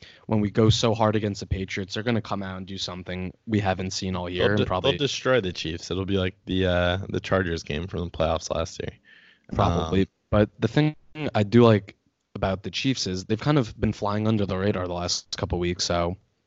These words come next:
Speaker 1: not a lot of hype coming into the game. So I like the Chiefs. I think Mahomes has a big game on Sunday night and kind of reminds people, like, he's still maybe the best Q B in the league. I think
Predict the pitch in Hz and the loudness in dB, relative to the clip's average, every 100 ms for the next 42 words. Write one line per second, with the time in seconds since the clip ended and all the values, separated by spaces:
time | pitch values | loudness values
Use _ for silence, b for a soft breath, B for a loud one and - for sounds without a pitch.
0 | _ _ - 110 107 107 110 104 104 - | _ _ 2 6 6 6 6 6 2 -2
1 | 101 98 98 - 95 95 95 95 90 92 | -2 -2 -4 -8 -6 -6 -6 -6 -8 -6
2 | 95 95 92 87 90 92 b b b b | -4 -4 -2 -2 -2 -6 b b b b
3 | - 107 123 123 107 - 101 104 98 - | 2 6 6 4 -2 0 0 0 -2 -4
4 | 92 113 95 95 95 92 95 95 98 101 | 0 0 0 -2 -2 -2 -4 -6 -6 -4
5 | 95 92 92 92 95 - 95 92 90 90 | -6 -2 -4 -4 -4 -2 -2 -2 -2 -2
6 | 95 113 127 110 95 92 95 - 110 107 | 0 4 4 4 0 -2 -2 2 2 4
7 | 98 95 90 87 - _ _ - 135 - | 2 2 -2 -6 -12 _ _ -2 0 4
8 | 117 107 104 - 101 95 95 95 98 - | 6 6 4 0 -2 -2 -2 -2 -2 -4
9 | 98 92 90 90 90 90 90 107 95 | -4 -2 -2 -2 -2 -2 0 0 0